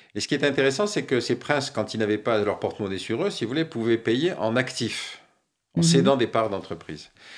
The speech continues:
Speaker 1: Et donc, Mohamed Ben Salman a pris comme ça le contrôle d'un groupe de médias qui s'appelle M B C, qui est un, qui était un groupe privé. Et donc,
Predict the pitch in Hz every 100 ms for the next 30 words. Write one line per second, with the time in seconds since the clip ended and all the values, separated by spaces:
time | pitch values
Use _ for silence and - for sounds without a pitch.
0 | - - - - 101 151 151 123 117 101
1 | 104 98 113 180 127 - 151 156 104 92
2 | 170 127 101 95 - 123 95 90 104 95
3 | 92 98 107 - 82 82 85 85 85 -
4 | 170 220 147 _ _ 113 139 - 90 -
5 | 107 101 113 104 95 104 - 95 123 214
6 | - - - - _ 110 156 185